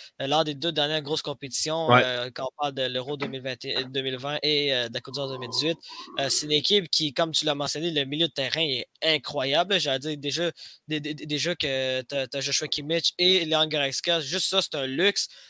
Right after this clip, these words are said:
Speaker 1: Mais en plus, tu rajoutes, euh, des gars comme Eke, comme Eke Gundogan, t'as Kai Havertz,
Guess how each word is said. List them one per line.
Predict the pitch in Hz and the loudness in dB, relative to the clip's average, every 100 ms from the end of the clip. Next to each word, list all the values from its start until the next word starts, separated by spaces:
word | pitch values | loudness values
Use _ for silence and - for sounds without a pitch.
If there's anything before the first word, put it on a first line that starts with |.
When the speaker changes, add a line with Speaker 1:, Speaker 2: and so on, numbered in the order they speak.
| _ | _
Speaker 1:
Mais | 139 | -8
en | |
plus, | 135 208 - | -2 0 0
tu | - | -2
rajoutes, | 143 147 147 185 185 - - 147 | 0 0 2 0 -2 -10 -12 -6
euh, | 139 | -4
des | 135 | -2
gars | 165 | -2
comme | 160 139 | -2 -2
Eke, | 147 135 139 139 135 | -2 2 4 2 0
comme | 139 131 135 | -6 -8 -4
Eke | 139 139 160 | -2 0 -2
Gundogan, | - 143 131 131 147 165 170 165 _ - | -4 -10 -6 -4 0 0 0 -4 _ -12
t'as | 131 | -4
Kai | - 147 | 0 2
Havertz, | 139 135 143 170 175 - - | 2 0 0 0 0 0 -2